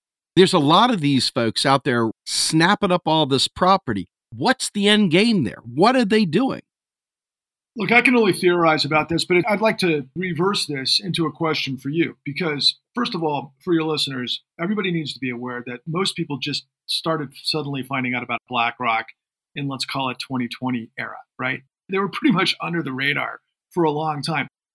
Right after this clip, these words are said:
Speaker 2: BlackRock didn't become a real player, quite frankly, until the two thousand eight great financial crisis. Their C E O, along with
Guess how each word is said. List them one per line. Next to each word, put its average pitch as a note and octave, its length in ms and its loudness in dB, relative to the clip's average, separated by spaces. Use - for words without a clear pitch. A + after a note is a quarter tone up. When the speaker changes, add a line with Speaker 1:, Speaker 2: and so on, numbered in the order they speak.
Speaker 2:
BlackRock G#3 560 2
didn't E3+ 240 2
become C#3+ 560 -6
a D3+ 60 -8
real E3+ 320 0
player, D3 500 -4
quite D3+ 200 -4
frankly, F3 320 -6
until C3 200 -6
the C3 80 -8
two D#3+ 160 -4
thousand C3 320 -2
eight A#2+ 100 -4
great A2+ 200 -8
financial A2+ 480 -8
crisis. - 560 -8
Their E3+ 200 2
C D#3+ 300 2
E D3+ 60 2
O, D3 80 -4
along C#3 340 -2
with C#3 140 -6